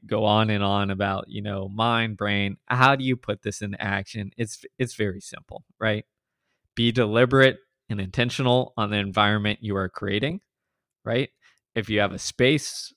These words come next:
you know, we talk about this in peak performance. If you have a space and you wanna write in it or work on it, make that an environment where you write and work in. Don't have other things that, you know, you don't need in it, right?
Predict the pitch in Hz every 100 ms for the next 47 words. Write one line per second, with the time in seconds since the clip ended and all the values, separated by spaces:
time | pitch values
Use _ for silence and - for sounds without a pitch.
0 | _ 113 110 104 104 120 110 - 107 -
1 | 104 104 101 104 - - 135 143 135 -
2 | 101 107 101 98 - 135 143 131 - -
3 | 107 101 104 95 98 117 131 156 156 -
4 | 107 101 120 123 160 170 190 - _ -
5 | - - - 104 101 - 110 107 120 135
6 | 151 151 110 123 151 165 117 117 143 156
7 | 117 98 - - 143 175 190 110 104 -
8 | - 104 110 127 113 123 120 120 123 131
9 | 131 123 - 135 - _ 127 127 131 135
10 | - _ _ 123 135 - 139 160 127 -
11 | _ _ _ 104 - - _ _ _ 117
12 | 131